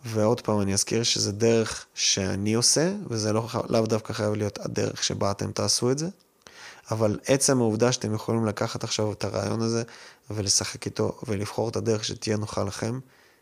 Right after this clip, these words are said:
זה כבר התחלה מדהימה, ואם אני ממליץ לכם אפילו לגשת לעוד כל מיני סרטונים וספרים, ול-, ולהעמיק את הדבר הזה,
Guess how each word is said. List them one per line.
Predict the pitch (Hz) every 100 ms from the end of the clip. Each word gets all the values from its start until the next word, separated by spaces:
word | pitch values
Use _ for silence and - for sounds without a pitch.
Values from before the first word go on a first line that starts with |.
| _ -
זה | 113 104
כבר | 110 107 104
התחלה | - 98 104 101 -
מדהימה, | 95 95 101 120 - - _ - - - _ -
ואם | 104 110 110 107 - -
אני | 101 107
ממליץ | 104 101 113 117 - - _ _ _
לכם | 110 - 101
אפילו | - 107 107
לגשת | 101 113 120 107
לעוד | 101 107
כל | 110
מיני | 110 107
סרטונים | - 104 107 104
וספרים, | 104 - 107 110
ול-, | 101 101
ולהעמיק | 101 104 113
את | -
הדבר | 101 101 101 107
הזה, | 113